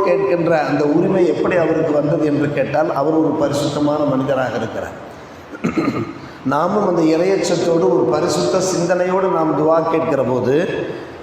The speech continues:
இதோ இன்னொரு சம்பவத்தை இங்கே குறிப்பிடுகிறார்கள். ஹஜ்ஜுடைய காலகட்டம்,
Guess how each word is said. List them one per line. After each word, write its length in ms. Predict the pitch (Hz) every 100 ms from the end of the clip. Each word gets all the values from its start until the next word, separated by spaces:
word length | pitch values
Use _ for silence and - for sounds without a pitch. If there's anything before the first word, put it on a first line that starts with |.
| - - - - 127
இதோ 380 | 151 139 151 147
இன்னொரு 320 | 160 180 180
சம்பவத்தை 640 | - 151 180 180 175 160
இங்கே 160 | 156 147
குறிப்பிடுகிறார்கள். 1000 | 151 156 156 147 139 135 127 131 151 - - - - - - - - - - - -
ஹஜ்ஜுடைய 500 | 147 143 175 165 151
காலகட்டம், 600 | 139 139 139 123 - 110